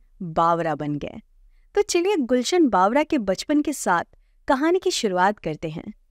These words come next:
बारह अप्रैल उन्नीस सौ सैंतीस में अविभाजित भारत के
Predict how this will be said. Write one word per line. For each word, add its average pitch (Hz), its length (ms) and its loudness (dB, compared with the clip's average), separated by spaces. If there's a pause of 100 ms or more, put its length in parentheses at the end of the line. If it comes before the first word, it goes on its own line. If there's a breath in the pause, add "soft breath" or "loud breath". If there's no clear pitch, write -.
(240)
बारह 254 340 4
अप्रैल 277 360 0
उन्नीस 240 240 0
सौ 302 80 -2
सैंतीस 214 500 -4
में 185 120 -12 (320)
अविभाजित 185 560 2
भारत 185 460 -4
के 196 220 -2